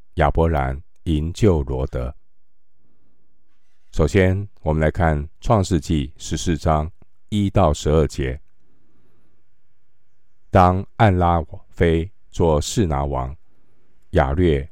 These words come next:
做以拉萨王，基大老马做以兰王，提达做哥印王的时候，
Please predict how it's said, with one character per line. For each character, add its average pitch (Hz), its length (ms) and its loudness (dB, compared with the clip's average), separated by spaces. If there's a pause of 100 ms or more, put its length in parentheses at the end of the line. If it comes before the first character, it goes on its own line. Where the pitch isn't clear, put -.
(160)
做 71 420 0 (280)
以 78 120 -6
拉 80 200 2
萨 80 200 0
王， 67 320 -4 (840)
基 135 180 2
大 131 220 6
老 82 180 4
马 71 300 -2 (340)
做 78 400 2 (100)
以 80 140 -2
兰 73 240 0
王， 71 300 -2 (1040)
提 101 220 2
达 76 360 2 (140)
做 76 460 2
哥 104 160 6
印 98 200 0
王 65 200 -4
的 69 100 -4
时 - 160 -4
候， 69 320 -2